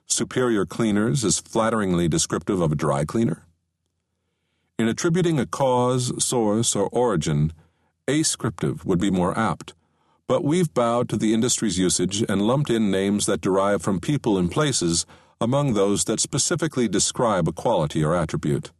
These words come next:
Otherwise, the terms are straightforward. Initialized names are made up of capitalized initials.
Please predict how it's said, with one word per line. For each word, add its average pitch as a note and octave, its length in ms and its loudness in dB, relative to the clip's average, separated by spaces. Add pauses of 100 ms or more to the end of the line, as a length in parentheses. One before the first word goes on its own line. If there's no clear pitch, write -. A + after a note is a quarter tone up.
(800)
Otherwise, D3 560 0
the D#3 120 -2
terms A#2+ 360 0
are A2 60 0
straightforward. D2+ 800 -2 (600)
Initialized F2 720 0
names A#2 400 0
are F#2+ 100 2
made F2+ 240 0
up B2+ 180 -2
of G2+ 200 -2
capitalized F#2 640 0
initials. B2 540 0